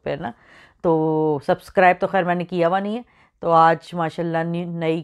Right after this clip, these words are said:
कार वार लेने गई हैं, करने गई हैं, खूब मस्ता रही हैं,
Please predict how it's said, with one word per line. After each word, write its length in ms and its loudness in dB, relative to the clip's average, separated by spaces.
कार 300 4
वार 240 2
लेने 340 -4
गई 180 -6
हैं, 220 -8
करने 300 -8
गई 140 -10
हैं, 140 -16
खूब 300 -4
मस्ता 460 4
रही 220 -4
हैं, 120 -10